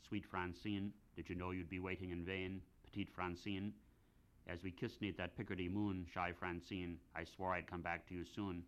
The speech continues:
my Francine," and so on. This is the kind of little touch, of course, which may well be lost on the average reader, but it does add a dimension of interest and fun for the dedicated movie buff,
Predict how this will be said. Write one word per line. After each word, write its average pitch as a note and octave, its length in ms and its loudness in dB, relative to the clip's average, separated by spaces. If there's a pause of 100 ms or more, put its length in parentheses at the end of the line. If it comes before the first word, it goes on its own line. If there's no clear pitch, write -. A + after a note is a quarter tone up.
my E2+ 160 0
Francine," E2+ 560 -2
and D#2+ 120 -6
so E2+ 120 -2
on. F2 240 2 (3500)
This C3 260 6
is A2 120 2
the G2+ 140 2
kind G#2+ 520 2
of F2+ 260 4 (160)
little G2+ 240 0
touch, A2 360 -2
of F2 120 -8
course, F2 340 0
which F2 200 -4
may F2+ 140 2
well F#2+ 220 2
be F2 160 0
lost F#2+ 380 2
on F2 100 2
the F2 140 0
average F#2 320 0
reader, E2+ 300 0 (840)
but G2+ 160 4
it F#2+ 120 2
does G#2 240 2
add F#2+ 200 4
a F#2 40 2
dimension F#2 680 2 (480)
of E2+ 240 0 (120)
interest G2 440 -2
and E2 200 -2
fun F2 380 2
for F2+ 100 0
the E2 140 -2
dedicated F2+ 560 -2
movie F2 240 0
buff, F#2+ 240 2